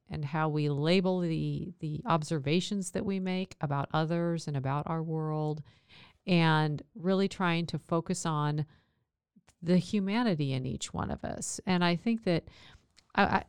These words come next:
I think that's very, very important. It's, it's unfortunate that, you know, one of the things that superficial thinking does and is,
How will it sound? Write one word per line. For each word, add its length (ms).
I 40
think 260
that's 260
very, 760
very 340
important. 760
It's, 320
it's 200
unfortunate 960
that, 360
you 140
know, 140
one 240
of 100
the 80
things 440
that 220
superficial 680
thinking 400
does 640
and 460
is, 500